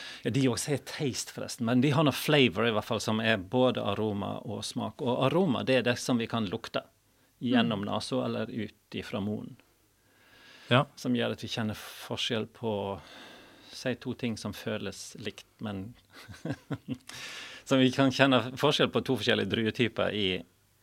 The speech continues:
Speaker 1: en vin som ikke har noe spesielt, som har lik munnfølelse.
Speaker 3: Ja.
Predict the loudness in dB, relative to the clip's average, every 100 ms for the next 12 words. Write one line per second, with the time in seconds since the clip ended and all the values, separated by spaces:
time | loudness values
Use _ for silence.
0 | _ _ _ _ _ -2 -2 -4 -18 _
1 | _ _ -2 -2 -2 -6 -6 -4 -4 -4
2 | -6 -8 -10 -10 -8 0 4 6 4 0
3 | -8 -2 2 2 2 -2 -2 -12 -16 _
4 | _ _ _ -8 -6 -2 4 8 10 8
5 | 6